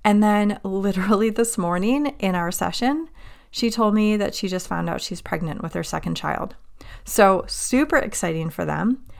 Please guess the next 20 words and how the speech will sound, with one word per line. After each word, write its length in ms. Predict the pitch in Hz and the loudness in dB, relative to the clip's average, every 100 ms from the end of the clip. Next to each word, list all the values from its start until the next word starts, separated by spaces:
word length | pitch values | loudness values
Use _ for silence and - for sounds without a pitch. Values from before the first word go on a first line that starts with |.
| - - | -2 4
and 420 | 277 254 254 - - - | 6 6 4 0 -14 -12
totally 640 | - - 269 285 262 233 | -10 2 2 4 2 2
changes 680 | 220 240 269 240 196 196 190 - | 2 2 4 4 2 -2 -6 -10
current 320 | - 196 196 | -2 0 0
life 200 | 180 175 | -2 -2
circumstances 1000 | - 196 190 - 156 156 - 185 220 - - - - - | -2 -2 -2 -4 -4 -6 -4 -4 -4 -8 -12 -20 -16 0
and 180 | 196 190 | 2 4
therefore 400 | 214 208 180 175 | 2 0 -2 -2
changes 560 | - 180 180 185 180 | -4 -4 -2 -4 -4
the 120 | - | -6
game 280 | 170 214 240 | 0 4 4
plan 480 | 214 175 165 160 175 - - | 2 -4 -4 -4 -6 -10 -16
for 200 | - 220 | -2 -2
building 360 | 196 175 170 170 | 0 -2 -2 -4
net 180 | 165 - | -6 -4
worth 400 | - - - - - - - | -6 -6 -14 -18 -14 -12 -2
for 140 | 285 | 2
various 460 | 294 330 214 170 175 | 4 4 2 0 -2
reasons, 560 | 156 - - 196 - - | -2 -4 -8 -8 -10 -4
right? 260 | 185 202 | 0 0